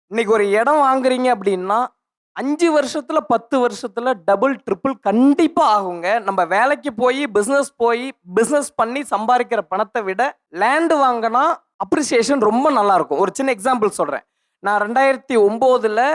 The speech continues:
ஒரு லேண்ட் ஒண்ணு வாங்கினேன் சார், ஆவடிக்கு பக்கத்துல. ஒரு ஒன் கிரவுண்ட் லேண்ட் வாங்கினேன். நான் வாங்கினப்ப எயிட் பாயிண்ட் ஃபைவ் லேக்ஸ் ஏதோ ரிஜிஸ்ட்ரேஷனோட சேர்த்து. இன்னைக்கு அந்த ஒரு லேண்டோட வேல்யூ ஒன் பாயிண்ட் டூ ஃபைவ் க்ரோர்ஸ். மாசம் ஒரு லட்ச ரூபா சம்பாரிச்சிருந்தா கூட அந்த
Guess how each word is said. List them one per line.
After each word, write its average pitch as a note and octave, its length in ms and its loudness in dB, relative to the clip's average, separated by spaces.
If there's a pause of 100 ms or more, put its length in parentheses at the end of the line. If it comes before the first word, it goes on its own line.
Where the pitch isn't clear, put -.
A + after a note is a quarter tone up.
(100)
ஒரு G3 160 0
லேண்ட் G3+ 280 0
ஒண்ணு E3 180 0
வாங்கினேன் D#3 320 -4
சார், A3+ 200 2
ஆவடிக்கு F#3+ 360 -2
பக்கத்துல. - 300 -12 (200)
ஒரு G#3 100 6
ஒன் A3 200 4 (140)
கிரவுண்ட் B3 340 2
லேண்ட் F3 240 -2
வாங்கினேன். A2+ 260 -6 (360)
நான் G#3 260 2
வாங்கினப்ப B3 420 0 (200)
எயிட் B3+ 260 -6
பாயிண்ட் A3 320 0
ஃபைவ் E3+ 240 -2
லேக்ஸ் G#3 320 -2
ஏதோ F3+ 180 0
ரிஜிஸ்ட்ரேஷனோட G3 600 0
சேர்த்து. D#3+ 300 -4 (280)
இன்னைக்கு F4 280 2
அந்த C#4 200 2
ஒரு A#3 80 2 (100)
லேண்டோட C4+ 340 2 (100)
வேல்யூ B3+ 200 2 (100)
ஒன் C#4 80 -2 (120)
பாயிண்ட் D4 320 0
டூ B3+ 160 2
ஃபைவ் G3 180 0 (100)
க்ரோர்ஸ். E3+ 280 0 (340)
மாசம் C#4 420 2
ஒரு B3+ 180 4
லட்ச C#4 240 -2
ரூபா D4 100 4 (100)
சம்பாரிச்சிருந்தா A#3+ 640 2
கூட G3 220 2 (320)
அந்த G3 120 0